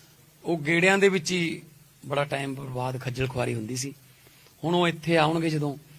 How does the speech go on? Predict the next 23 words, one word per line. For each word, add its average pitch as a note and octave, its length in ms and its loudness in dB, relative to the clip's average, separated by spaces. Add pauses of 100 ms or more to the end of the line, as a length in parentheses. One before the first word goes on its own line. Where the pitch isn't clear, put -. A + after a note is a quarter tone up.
(220)
ਤਾਂ D#3+ 120 0
ਸਾਰਾ D#3+ 340 6
ਕੁਛ E3+ 240 -2
ਇੱਕੋ E3+ 220 0
ਛੱਤ D3+ 220 2
ਥੱਲੇ G2+ 280 -6
ਹੈ। - 80 -18 (1700)
ਤੇ A#2+ 360 -4 (520)
ਡਿਪਟੀ C3 280 -6
ਕਮਿਸ਼ਨਰਜ਼, D#3+ 560 -2 (500)
ਏ D3 140 6
ਡੀ D#3 200 4
ਸੀ D#3+ 460 0 (600)
ਜਾਂ C#3+ 140 2
ਐਸ B2+ 120 0
ਡੀ C#3+ 100 0
ਐਮ D3+ 100 2
ਸਾਹਿਬ D3 220 0
ਨੂੰ, C#3+ 80 -4
ਸਾਰਿਆਂ C3+ 260 -2
ਨੂੰ B2+ 140 -2
ਹਦਾਇਤਾਂ B2 360 -2
ਨੇ D#3 140 -4